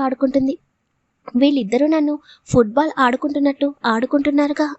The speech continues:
అని రిత్విక్ మనసులో అనుకుని అమృతని చూసి,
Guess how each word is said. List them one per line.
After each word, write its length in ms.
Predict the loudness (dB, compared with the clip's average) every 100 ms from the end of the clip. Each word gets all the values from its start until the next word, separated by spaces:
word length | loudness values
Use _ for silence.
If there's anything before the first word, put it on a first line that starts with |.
| 0
అని 180 | 2
రిత్విక్ 400 | 2 -2 -4 -6 0
మనసులో 420 | 0 0 -2 0
అనుకుని 360 | 0 0 0 -2 _ -20 -14 0
అమృతని 520 | 2 2 0 0 0 0
చూసి, 240 | -2 -4